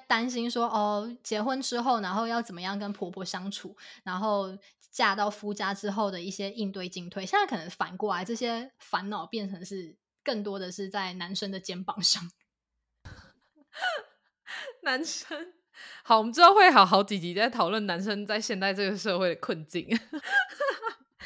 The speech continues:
Speaker 2: 好，我自己，好，回到我们刚刚的题目，就是我自己，我自己觉得，我觉得现在很适合被拿来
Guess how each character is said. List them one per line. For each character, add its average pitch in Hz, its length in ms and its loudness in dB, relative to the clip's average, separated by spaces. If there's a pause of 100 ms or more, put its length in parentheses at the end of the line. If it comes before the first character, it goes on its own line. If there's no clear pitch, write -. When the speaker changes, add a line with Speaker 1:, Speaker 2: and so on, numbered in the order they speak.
(340)
Speaker 2:
好， 294 80 6
我 247 140 6
自 320 160 0
己， 262 100 0
好， 220 320 4
回 233 160 4
到 311 160 10
我 226 80 4
们 196 80 -2
刚 226 200 2
刚 240 160 2
的 208 100 2
题 190 220 -8
目， 180 180 -10
就 208 120 -8
是 247 100 -4
我 190 180 -2
自 190 160 -8
己， 254 160 -8 (180)
我 247 120 4
自 254 160 2
己 254 100 0
觉 185 180 0
得， 190 280 0
我 185 140 0
觉 190 120 -2
得 220 140 2
现 226 300 0
在 214 260 4
很 180 180 -4
适 202 240 -2
合 185 160 0
被 190 220 -2
拿 156 240 -2
来 160 300 -2